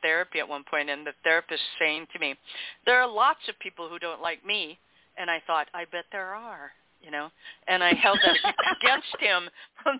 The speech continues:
Speaker 1: that moment on. And then I, I only lasted about a week there, but, you know, that, these are, there's so many great things about putting on years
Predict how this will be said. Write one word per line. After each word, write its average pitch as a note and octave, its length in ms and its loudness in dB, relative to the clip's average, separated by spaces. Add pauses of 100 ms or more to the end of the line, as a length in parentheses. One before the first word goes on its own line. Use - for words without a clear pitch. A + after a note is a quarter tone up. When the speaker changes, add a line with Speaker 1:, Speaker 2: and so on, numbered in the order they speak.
Speaker 1:
that A#3 180 4
moment G3 260 -4
on. E3+ 240 0
And D#3 140 -8
then F#3+ 500 -8
I, F#3+ 200 -4
I G3+ 40 2
only F3+ 140 -2
lasted D#3 300 0
about E3 140 -8
a D3 60 -16
week D#3 160 -16 (100)
there, C#3+ 220 -10
but, D#3+ 140 -10 (680)
you B3 80 -2
know, A3 160 2 (240)
that, A#3 140 0 (460)
these A#3+ 180 -4
are, C4+ 120 -2 (240)
there's A3+ 140 -2 (120)
so D4 100 2
many C#4+ 200 -6
great F3+ 320 -4
things E3 280 -6 (280)
about D3+ 320 0 (300)
putting E3+ 240 -4
on C#3+ 260 -4
years C#3+ 440 -8